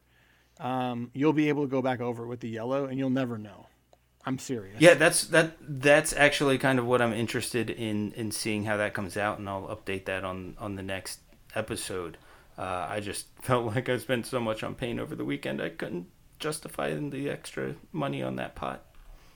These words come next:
Speaker 1: Yeah. Yeah, it, it, I've done it already. I've already, like, um, I, I've used it, I, I would say at least once on every model. I've had to take a dab out of the gray sear based pot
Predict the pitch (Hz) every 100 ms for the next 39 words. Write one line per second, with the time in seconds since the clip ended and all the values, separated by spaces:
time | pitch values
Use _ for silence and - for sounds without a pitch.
0 | - - - - 107 - - - - -
1 | - - - - - - - - 131 120
2 | 135 135 151 147 - - - 139 175 139
3 | 139 123 123 117 117 104 110 139 143 135
4 | 156 147 139 143 120 117 135 131 - 147
5 | 139 - 151 151 151 143 120 135 160 131
6 | 151 - - - 139 139 143 120 165 180
7 | 175 143 143 135 120 165 - 135 123 123
8 | 170 - 160 127 135 139 135 120 113 98
9 | 92 - - - - 135 127 139 131 127
10 | - 135 127 110 120 117 123 123 127 120
11 | 120 110 120 120 - 123 120 120 127 -
12 | - 147 151 -